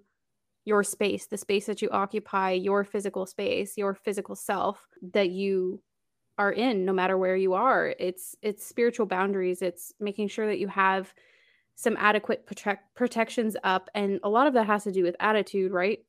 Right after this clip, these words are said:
Like, you can go into a, a super haunted space with tons and tons of activity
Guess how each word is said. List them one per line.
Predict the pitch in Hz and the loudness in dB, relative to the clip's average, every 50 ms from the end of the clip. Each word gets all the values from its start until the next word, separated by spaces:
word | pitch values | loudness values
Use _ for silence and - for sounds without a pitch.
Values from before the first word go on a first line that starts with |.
| _ _ | _ _
Like, | 214 208 208 208 226 | 0 0 0 0 0
you | 233 247 233 | -4 -4 0
can | - 277 254 220 202 | 0 2 2 2 2
go | 185 202 202 208 202 | 2 2 4 4 4
into | 208 214 226 214 - 226 208 202 190 175 185 - - - - - _ _ - | 4 2 0 0 0 2 4 4 4 4 2 0 -2 -6 -18 -20 _ _ -2
a, | 196 208 202 - - _ - | 0 0 0 -2 -4 _ -8
a | 202 | -8
super | - - - 294 277 247 | -4 -2 -2 2 2 2
haunted | 220 220 220 214 214 202 180 - | 2 4 2 2 0 -2 -6 -6
space | - - - - 254 208 165 190 196 - - | -12 -4 0 2 2 4 2 2 -2 -4 -6
with | - 202 202 - - | -6 -6 -6 -6 -16
tons | - - 233 240 240 | -6 -2 -2 0 0
and | 220 208 | 0 -2
tons | 202 208 202 190 190 | -2 -2 -4 -4 -4
of | 185 | -6
activity | 175 - _ _ - 240 226 214 190 170 160 196 - | -8 -10 _ _ -4 -2 -2 0 -2 -2 -4 -6 -10